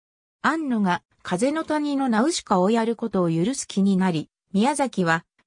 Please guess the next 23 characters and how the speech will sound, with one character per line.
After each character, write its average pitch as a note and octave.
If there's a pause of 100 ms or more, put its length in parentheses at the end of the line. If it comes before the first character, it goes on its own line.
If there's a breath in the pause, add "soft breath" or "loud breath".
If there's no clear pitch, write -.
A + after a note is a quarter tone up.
自 D#3
分 D4+
も D#4+
亡 C4+
く B3
な B3
っ A#3+
た B3+
人 C4
の B3+
作 -
品 A#3
を A3+
原 G#3+
作 B3+
に A#3+
や F#3
り G3
た B3
い B3
よ G#3
う F3+
に E3